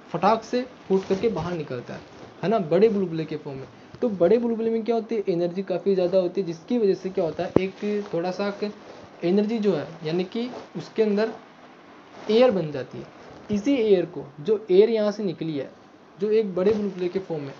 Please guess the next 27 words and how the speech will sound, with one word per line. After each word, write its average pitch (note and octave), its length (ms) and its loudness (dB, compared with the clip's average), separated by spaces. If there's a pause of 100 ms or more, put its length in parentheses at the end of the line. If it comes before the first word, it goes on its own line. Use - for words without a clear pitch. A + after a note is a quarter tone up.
इस A#3+ 180 -2 (480)
एयर G#3+ 180 8
को A#3 160 -2
क्या G#3+ 160 0
कर G3 120 -4
लेता D#3 240 -4
है, E3+ 60 -2
ये G3+ 180 -2
अपने E3 260 -6
अंदर E3+ 340 -4 (480)
एकत्रित G3 400 -2
कर D3 140 -2
लेता B2+ 260 -6
है, - 80 -16
अपने G3 300 0
अंदर F3 340 -2 (180)
absorb F#3 360 2
कर D3+ 100 -4
लेता B2 280 -8
है। - 80 -12 (1400)
यही A3 200 4
काम G#3+ 240 2
होता D#3+ 220 -2
है D3 60 -6
हमारे D3+ 200 -4
यहाँ C#3+ 220 -8
पे A3+ 120 -6